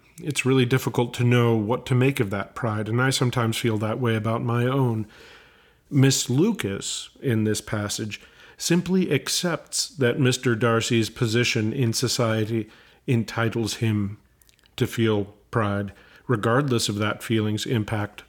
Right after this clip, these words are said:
on others. Elizabeth notes that the interaction was a complex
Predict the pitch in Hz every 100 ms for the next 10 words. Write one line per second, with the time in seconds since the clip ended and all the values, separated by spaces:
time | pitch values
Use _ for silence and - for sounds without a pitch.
0 | - 117 113 139 113 104 - - - -
1 | _ _ _ _ - 120 113 151 139 127
2 | 123 - 113 110 110 - - _ _ _
3 | _ 117 113 123 127 117 117 107 107 -
4 | 110 107 107 107 127 113 104 107 - -